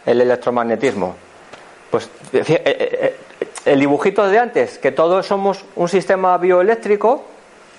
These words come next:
de la electricidad moviéndose genera un campo magnético. Y donde hay más actividad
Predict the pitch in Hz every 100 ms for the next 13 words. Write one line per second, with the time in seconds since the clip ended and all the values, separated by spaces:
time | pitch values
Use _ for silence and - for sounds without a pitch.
0 | - - 139 139 147 139 135 151 147 190
1 | 175 147 196 202 202 214 285 - - -
2 | - - 127 143 160 220 - - - 151
3 | 151 175 160 131 120 180 135 - 92 -
4 | - _ - - - - - - - -
5 | - - - - - - - - - -
6 | - 139 135 135 135 143 180 190 202 185
7 | 196 208 196 190 196 196